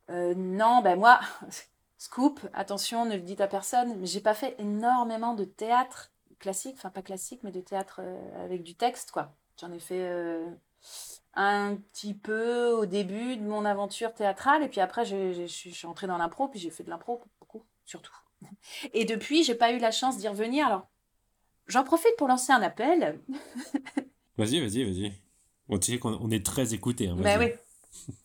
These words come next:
Speaker 1: Euh, à la France entière, je voudrais dire, euh, bah, en fait, après des années de, d'impro, justement, moi, ça, ça me manque, en fait. J'aimerais bien retrouver le travail du texte, euh, de bosser sur un personnage, de, de, de, et puis de, surtout de jouer dans un univers où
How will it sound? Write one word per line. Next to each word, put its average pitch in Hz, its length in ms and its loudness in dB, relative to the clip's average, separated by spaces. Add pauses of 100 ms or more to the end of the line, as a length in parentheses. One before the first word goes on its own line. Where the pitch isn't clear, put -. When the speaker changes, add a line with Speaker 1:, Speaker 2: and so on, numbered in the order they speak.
(240)
Speaker 1:
Euh, 196 200 6
à - 20 6
la 185 100 6
France 247 320 2
entière, 254 420 6
je 214 120 -8
voudrais 202 260 0
dire, 262 340 4
euh, 196 280 8 (420)
bah, 208 140 10
en 190 40 4
fait, 320 220 2
après 214 320 2
des 247 240 0
années 254 300 2
de, 190 760 -2
d'impro, 185 420 0
justement, 220 500 -2
moi, 190 160 -2
ça, 190 160 -6
ça - 180 -12
me 180 140 -8
manque, 208 260 -6
en 156 60 -16
fait. - 340 -16
J'aimerais 165 380 -10
bien 196 260 -2
retrouver 190 480 -4
le 202 60 -6
travail 180 340 -4
du 160 120 -14
texte, 220 560 0
euh, 180 180 -2 (720)
de 202 80 -6
bosser 202 340 -6
sur 190 200 -8
un 180 60 -4
personnage, 190 680 -2
de, 185 140 -2
de, 185 180 -2
de, 185 320 0
et - 80 -8
puis - 160 -10
de, 208 160 6
surtout 240 320 -10
de 220 140 0
jouer 214 240 -2
dans 208 240 0
un 190 180 0
univers 202 560 2
où 185 160 -4